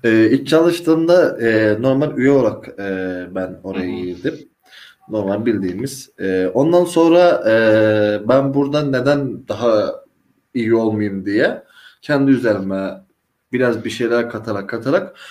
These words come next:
Speaker 1: sosyal sorumluluk sorumlusu departmanı oldum.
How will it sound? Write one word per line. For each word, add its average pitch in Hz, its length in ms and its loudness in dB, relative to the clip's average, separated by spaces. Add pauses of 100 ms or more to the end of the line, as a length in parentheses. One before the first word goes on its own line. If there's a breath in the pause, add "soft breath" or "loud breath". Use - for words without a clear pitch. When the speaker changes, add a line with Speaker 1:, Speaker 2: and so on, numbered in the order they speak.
(180 loud breath)
Speaker 1:
sosyal 156 640 2
sorumluluk 151 580 -2
sorumlusu 127 1000 -4 (280)
departmanı 104 680 -6
oldum. 92 400 -6